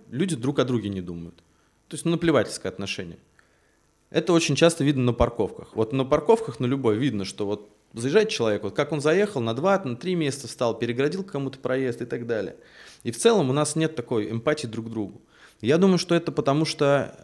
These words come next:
э, если следовать там пирамиде Маслоу, да, сейчас каждый человек старается заботиться о собственной безопасности и с-, каком-то собственном выживании. А когда ты выживаешь, тебе нет времени думать, да, о других каких-то людях. Поэтому я думаю, чтобы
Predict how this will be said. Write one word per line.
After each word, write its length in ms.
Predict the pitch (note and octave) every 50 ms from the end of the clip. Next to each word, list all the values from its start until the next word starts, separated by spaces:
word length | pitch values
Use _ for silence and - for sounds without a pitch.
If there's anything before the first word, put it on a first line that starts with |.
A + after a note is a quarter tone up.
| -
э, 400 | - G2 G#2 G2+ G2+ G2+ G2+ G2 G2
если 300 | A2 A2+ A2+ - - A2
следовать 580 | - - C3 B2+ G#2+ G2+ F#2+ F#2+ - - -
там 240 | - F2+ F2 E2+ E2 - _
пирамиде 380 | - A2 G#2 G#2+ A#2+ B2+ A#2 A2+
Маслоу, 440 | A#2 C#3 F#3+ A3+ A3 - - G#2 F#2+
да, 240 | G2+ A#2+ C#3+ D#3 C#3
сейчас 260 | - - - D#3 D#3
каждый 300 | - D3 C#3+ C3+ B2 A#2+
человек 400 | - - B2 B2 C#3+ F3+ F#3+ F#3
старается 360 | - - B2 C3 C3+ C3 A2+
заботиться 480 | G#2 A2+ A2+ B2+ C#3+ C#3 A#2 - - G2
о 40 |
собственной 320 | - - C3+ - - - G#2
безопасности 720 | F#2+ G#2 G2+ A#2 - - - G3+ - - B2+ - - - -
и 300 | - F#2 G2+ G#2 G2+ G2
с-, 160 | - - -
каком-то 420 | - G#2 G2+ - A#2 A2+ - - -
собственном 360 | - F3+ - - C3 A#2+ A2+
выживании. 500 | A2+ A2 A#2 A#2 A2 G#2 F#2+ F#2 F#2 F2 - - - - - -
А 80 | - F#2
когда 200 | - C#3+ D3 D3
ты 40 | C#3+
выживаешь, 480 | C3 C3+ C#3 E3 F#3+ A#3 A#3+ F#3 -
тебе 280 | - B2+ B2 C3 D3+ C#3+
нет 200 | C#3 D3 C#3 D3
времени 320 | D3 D#3 D3 A#2+ G#2 G2
думать, 300 | G#2 A2 A#2+ G#2 F#2 F2+
да, 160 | F#2 G#2+ C#3
о 20 | C#3
других 380 | B2+ G2+ G2+ G#2 G#2+ G2+ G2
каких-то 320 | - - G2 F#2 - - G#2
людях. 320 | G#2 G#2 F#2 E2+ F2 - - - -
Поэтому 400 | - F#2 G2+ G#2+ - - A#2+ A#2+
я 80 | A#2 A#2
думаю, 220 | A#2 B2+ C3 B2+
чтобы 460 | B2+ B2+ - B2+ A#2+ A#2+ A#2+ A#2 A#2